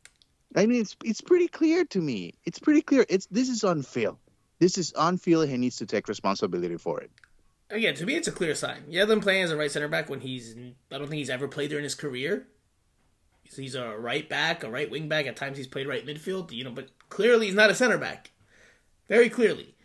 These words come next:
Speaker 2: So playing as a right center back is just, again, to me, it's a clear indication that Phil Neville's at a loss right now. That he's lost the plot and trying to find the best team possible.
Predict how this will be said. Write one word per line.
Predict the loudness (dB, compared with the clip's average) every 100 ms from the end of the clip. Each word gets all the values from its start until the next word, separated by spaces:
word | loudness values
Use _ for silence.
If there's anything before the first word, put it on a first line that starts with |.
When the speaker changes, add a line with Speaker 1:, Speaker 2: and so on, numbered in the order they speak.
| _ _
Speaker 2:
So | -14 -10 -8 -8
playing | 0 2 2 2
as | 2
a | 2
right | 0 -2
center | -4 -2
back | -2 -2
is | -6
just, | -10 -10
again, | -4 -2 -2
to | -6 -6
me, | -4 -2
it's | -2
a | -4
clear | -8 -8 -2 0 2 0 -2 -4
indication | -4 -2 -4 0 0 0 -2 -6 -8 _ _ _ _ _ _ -8
that | -4
Phil | -2 0
Neville's | 0 0
at | -2
a | -4
loss | -6 -8
right | -12 -16
now. | -20 -20 _ _
That | -18
he's | -12 -10 -8 -8
lost | -2 0 0
the | -4
plot | -6 -4 -2 -4 -6 -20 -20 _
and | -16 -6
trying | 0 2
to | 2
find | 2 4 6 6 2 -2 -12 _ _ _ _ _ _
the | -12
best | -4 0 0 0 -6
team | -6 -6 -2
possible. | 0 0 -2 -8 -6 -8 -10